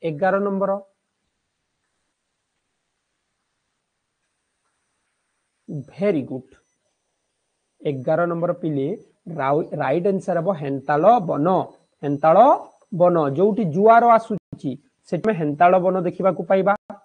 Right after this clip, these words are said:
ଯେଉଁଠି ବରଫ ପଡୁଛି, ସେଠି ପାଇନ ଅରଣ୍ୟ ଦେଖିବାକୁ ପାଇବା। ହେଲା, ବାର ନମ୍ବର question। ଆନ୍ଧ୍ରପ୍ରଦେଶର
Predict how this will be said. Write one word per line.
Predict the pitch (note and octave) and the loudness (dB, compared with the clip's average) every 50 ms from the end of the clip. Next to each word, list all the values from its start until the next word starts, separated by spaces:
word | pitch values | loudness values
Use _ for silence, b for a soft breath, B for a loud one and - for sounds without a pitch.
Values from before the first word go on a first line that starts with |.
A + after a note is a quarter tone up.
| _ _ _ _ _ _ _ - | _ _ _ _ _ _ _ -8
ଯେଉଁଠି | D#3 C3+ G#3 A3 B3 B3 - B3+ G3+ E3 | 0 6 6 6 6 6 4 0 0 4
ବରଫ | E3+ F3+ F3+ F#3+ G#3+ G3+ - - A#3 | 6 6 8 8 6 6 4 2 2
ପଡୁଛି, | A3 A#3+ A3+ G#3+ G#3+ - - D#3 C3+ C3+ - _ _ _ _ _ - | 4 6 4 4 4 2 -2 -4 -6 -6 -8 _ _ _ _ _ -6
ସେଠି | - F3+ F3+ G#3 G3 - | -6 -4 -4 -4 -4 -2
ପାଇନ | - E3+ D3 D#3+ F3+ F#3+ G3 | 0 0 0 0 0 0 2
ଅରଣ୍ୟ | G3 F#3+ F#3+ F#3+ F#3+ G3 F#3+ | 2 2 2 0 0 -2 -2
ଦେଖିବାକୁ | F3+ F3+ - G3 F#3+ F#3 E3 F#3+ | -4 -6 -4 -2 -2 -2 -2 0
ପାଇବା। | F#3 G3+ G3 G3 F#3+ G3+ G#3 G#3 - _ _ _ _ _ _ _ _ _ _ _ _ _ _ _ - | 0 2 2 2 2 0 -2 -4 -10 _ _ _ _ _ _ _ _ _ _ _ _ _ _ _ -4
ହେଲା, | C4 A#3 - _ _ _ _ _ _ _ _ _ _ - | -4 -4 -4 _ _ _ _ _ _ _ _ _ _ -6
ବାର | C#3 C#3 F3+ F3+ F3+ F3+ | 0 4 4 6 6 4
ନମ୍ବର | F3 E3 D#3 D3 C3+ | 4 2 0 0 -2
question। | C3 - B2 B2 _ - - - _ _ _ _ _ _ _ _ _ _ _ _ _ _ _ _ _ _ _ _ _ _ _ _ _ _ _ - | -4 -6 -10 -18 _ -20 -20 -20 _ _ _ _ _ _ _ _ _ _ _ _ _ _ _ _ _ _ _ _ _ _ _ _ _ _ _ -4
ଆନ୍ଧ୍ରପ୍ରଦେଶର | D#3+ E3 F3 F3+ E3 G#3 B3+ C4+ C4+ C4+ C4 B3+ G#3 A#3+ B3 B3 B3 - B3+ | -4 -2 -2 -2 0 2 2 2 2 2 0 2 2 2 2 0 0 -2 0